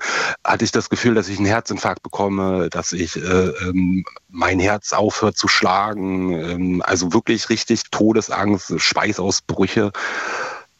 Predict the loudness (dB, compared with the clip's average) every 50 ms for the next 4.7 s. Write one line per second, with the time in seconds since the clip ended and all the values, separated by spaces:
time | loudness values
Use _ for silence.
0 | _ 0 2 2 4 4 2 2 2 0 0 0 0 0 2 2 4 4 4 4
1 | 2 0 0 0 2 2 2 0 0 2 2 2 2 2 2 2 2 0 0 0
2 | 0 2 2 2 2 2 2 2 0 0 -2 0 2 4 4 4 4 4 2 2
3 | 2 0 0 0 -2 -2 2 2 4 4 4 4 2 0 -2 0 0 0 2 2
4 | 0 2 2 2 2 4 4 4 4 4 4 4 2 2